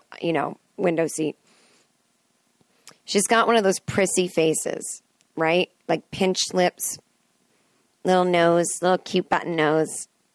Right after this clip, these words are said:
perfect arched eyebrows,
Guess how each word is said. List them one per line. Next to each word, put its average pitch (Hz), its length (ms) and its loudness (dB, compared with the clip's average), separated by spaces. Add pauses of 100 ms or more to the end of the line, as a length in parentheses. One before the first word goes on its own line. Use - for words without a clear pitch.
(1080)
perfect 190 520 -2 (120)
arched - 400 -4
eyebrows, 165 760 0